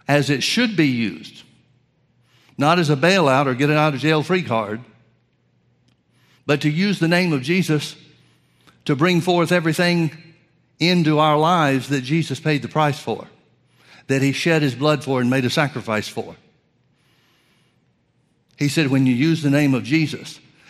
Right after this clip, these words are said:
when you accept the name of Jesus to have its proper place in your life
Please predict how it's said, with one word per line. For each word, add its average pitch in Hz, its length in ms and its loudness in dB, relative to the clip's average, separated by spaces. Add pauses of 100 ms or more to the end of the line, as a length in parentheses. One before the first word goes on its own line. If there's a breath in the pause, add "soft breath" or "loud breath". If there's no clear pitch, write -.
(160 soft breath)
when 143 180 2
you 135 100 4
accept 170 400 0
the 156 80 -2
name 147 240 2
of 127 80 -2
Jesus 135 420 -2
to 123 200 -2
have 131 400 -2
its 127 120 -6
proper 160 360 -2
place 147 380 -2
in 123 120 0
your 110 140 -6
life 120 360 -4